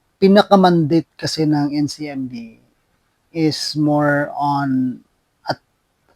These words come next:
uh, handle conciliation mediation. Yung mga voluntary arbitration, di ba? Ito yung pag-ayusin yung mga parties. Yan talaga ang, ano nila, yung role nila, no?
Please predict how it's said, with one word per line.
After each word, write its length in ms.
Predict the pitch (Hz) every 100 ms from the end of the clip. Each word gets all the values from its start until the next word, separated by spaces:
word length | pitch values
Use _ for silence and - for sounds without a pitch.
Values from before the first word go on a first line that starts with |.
| _ -
uh, 160 | 139 131 -
handle 720 | 175 175 156 156 147 139 127 123 _ _ -
conciliation 640 | 160 165 151 143 - 139
mediation. 560 | 135 131 123 - 123 117 _ _ _ _ _ _ _ _ _ _ _ _ _ -
Yung 160 | 202 214
mga 160 | 202
voluntary 560 | 165 190 185 170 165 165
arbitration, 880 | 156 135 - 131 120 - 123 107 107 _ _ _ -
di 80 | 127
ba? 240 | 113 117
Ito 160 | 165 233
yung 260 | 226 220 220 220 214 208 208 202 196
pag-ayusin 640 | - 180 175 160 160 160 156
yung 160 | 147
mga 80 | 139
parties. 800 | - 120 _ 131 - - - - 180
Yan 160 | 180
talaga 480 | 185 185 170 180 170
ang, 160 | 165 160
ano 80 | 151
nila, 320 | 139 139 131
yung 160 | 135
role 240 | 139 147 131
nila, 320 | 131 135 120
no? 160 | 95